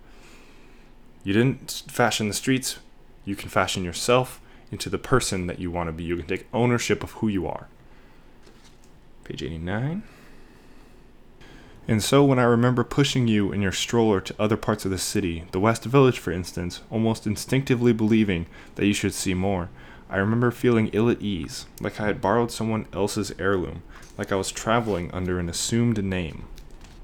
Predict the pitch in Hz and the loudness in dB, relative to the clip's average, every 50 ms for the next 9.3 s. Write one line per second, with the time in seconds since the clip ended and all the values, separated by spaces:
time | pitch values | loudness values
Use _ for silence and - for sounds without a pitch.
0 | - - - - - - - - 104 98 - - 92 90 87 95 135 147 143 - | -20 -20 -20 -20 -18 -10 -2 0 0 0 0 -2 -4 -4 2 2 2 2 2 -2
1 | - - - - - - - - - 101 87 - - - 82 87 87 - - - | -6 -10 -14 -18 -20 -16 -10 -4 -4 -2 -2 -2 -4 -6 -6 -8 -8 -10 -14 -16
2 | - - - - - - - - 98 98 95 95 90 87 - - - - - - | -16 -16 -16 -16 -16 -14 -10 -4 -2 0 0 0 -2 -2 -4 -8 -14 -16 -16 -16
3 | - - - - - - - - - - - - - - - - - - 113 107 | -16 -16 -16 -18 -18 -18 -18 -18 -18 -18 -18 -18 -20 -20 -20 -18 -8 -2 0 2
4 | 101 90 78 - 117 120 135 143 135 131 123 123 - - - 104 95 92 87 87 | 2 0 2 2 4 4 6 4 4 2 0 -2 -4 -4 -4 -2 -4 -4 -4 -6
5 | 92 95 104 117 117 117 - - - - - - - - 104 98 101 98 95 90 | -4 -2 0 0 0 -2 -4 -10 -14 -14 -14 -14 -8 -2 0 0 0 0 -2 -2
6 | - - - - - 117 113 - - - - - - - - - - - - - | -2 -4 -4 -2 0 0 0 0 0 -4 -12 -16 -18 -20 -20 -20 -20 -20 -20 -18
7 | - - - - - - - - - - - - 113 117 120 120 127 123 123 - | -18 -18 -18 -18 -18 -18 -18 -18 -18 -18 -4 -2 0 2 2 2 2 2 0 0
8 | 110 101 - - - 113 104 101 101 95 92 - - 87 - - - - 92 - | 0 -2 -2 0 -2 -2 0 0 0 0 0 -2 -4 -6 -8 -8 -4 -4 -4 -4
9 | - - - - - | -4 -10 -10 -12 -14